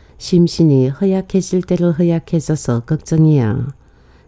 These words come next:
곁에 같이 있을 수도 없고 이거야 원. 영진 언니는 단순히 언니가 아니었대.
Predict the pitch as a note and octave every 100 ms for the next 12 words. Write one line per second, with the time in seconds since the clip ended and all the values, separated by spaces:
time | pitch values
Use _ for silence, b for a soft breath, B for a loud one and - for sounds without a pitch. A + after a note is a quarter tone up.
0 | b F#3 F3+ - F#3 F#3 F#3 - F#3+ E3
1 | - F3 E3+ - D#3+ D3+ C#3+ - C3+ A#2
2 | C3 C#3 D3+ D#3 D#3+ D#3+ D#3 D3 C#3+ C3+
3 | A#2 A2 - - b b b b b b
4 | b b b b E3 D#3+ E3 E3 E3 D#3
5 | D3+ D3 C#3+ C3+ C3 D#3 E3 D#3 D#3+ D#3
6 | D3+ - E3+ E3 E3 D#3+ D#3 D#3 D3+ D3
7 | - - B2 B2